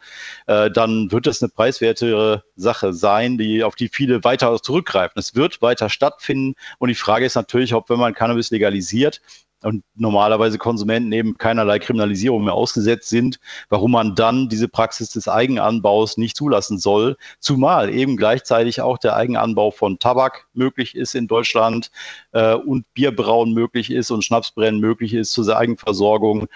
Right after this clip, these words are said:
Wenn man bestimmte Regeln einhält, da müsste man eben für Cannabis entsprechend auch gewisse Regeln einführen und sagen, okay, so und so viel Pflanzen oder so und so viel Quadratmeter, irgendeine Höchstmenge, die man dann zu Hause lagern darf nach der Ernte.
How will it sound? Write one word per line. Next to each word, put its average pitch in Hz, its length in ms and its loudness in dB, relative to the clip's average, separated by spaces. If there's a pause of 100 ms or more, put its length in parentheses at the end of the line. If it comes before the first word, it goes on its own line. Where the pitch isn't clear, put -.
(160)
Wenn 127 140 2
man 139 140 2
bestimmte 131 360 -2
Regeln 113 320 0
einhält, 113 600 0 (340)
da 113 80 2
müsste 127 200 0
man 113 120 2
eben 113 200 0
für 110 140 -2
Cannabis 113 400 0
entsprechend 104 440 -2
auch 110 180 -2
gewisse 110 300 -2
Regeln 104 400 2 (320)
einführen 127 680 2
und 104 100 -2
sagen, 110 240 2
okay, 120 300 2
so 110 100 0
und 107 80 -2
so 101 80 -6
viel 107 160 -4
Pflanzen 117 400 -2
oder 107 140 2
so 101 100 -2
und 110 80 -2
so 101 100 -4
viel 113 160 -6
Quadratmeter, 110 880 0
irgendeine 107 320 -2
Höchstmenge, 113 420 0
die 107 120 -2
man 107 100 2
dann 101 120 0
zu 104 200 -2
Hause 139 300 2
lagern 113 440 2
darf 101 320 2
nach 104 220 -2
der 101 160 0
Ernte. 107 480 0